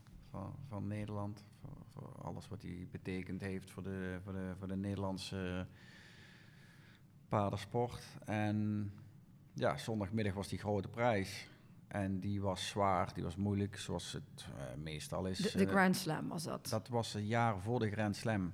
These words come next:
Speaker 2: Oh.
Speaker 1: Het was wel Rolex.
Speaker 2: Was wel Rolex.
Speaker 1: Was
Speaker 2: Oh, de
Speaker 1: wel
Speaker 2: vijf
Speaker 1: Rolex.
Speaker 2: sterren van Rolex.
Speaker 1: Was wel Rolex, ja.
Speaker 2: Ja.
Speaker 1: Het was wel een van de eerste keren Rolex,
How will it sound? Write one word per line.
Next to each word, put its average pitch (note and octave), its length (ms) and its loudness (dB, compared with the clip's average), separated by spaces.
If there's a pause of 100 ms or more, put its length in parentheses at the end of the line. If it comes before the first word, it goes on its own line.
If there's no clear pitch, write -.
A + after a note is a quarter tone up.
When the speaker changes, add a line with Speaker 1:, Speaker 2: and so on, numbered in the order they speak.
(140)
Speaker 2:
Oh. G#3+ 100 10
Speaker 1:
Het F3 80 6
was A#2+ 180 6
wel B2+ 220 8
Rolex. A#2 380 6
Speaker 2:
Was G#3 120 6
wel G3+ 100 10
Rolex. D#3+ 200 6
Speaker 1:
Was G2+ 140 4
Speaker 2:
Oh, A3 40 12
de A3 60 12
Speaker 1:
wel G#3 100 12
Speaker 2:
vijf G#3+ 140 12
Speaker 1:
Rolex. G#3 140 8
Speaker 2:
sterren E3 360 8
van D#3+ 200 4 (160)
Rolex. E3+ 280 4
Speaker 1:
Was - 160 6
wel A#2 280 6
Rolex, G2+ 480 2
ja. F2 240 2
Speaker 2:
Ja. E3+ 240 8 (1000)
Speaker 1:
Het - 80 -20
was - 160 -2
wel G#2+ 160 6
een G#2+ 240 4
van G#2 100 2
de G2+ 100 2
eerste A2 320 0
keren G2+ 360 4
Rolex, A#2 680 2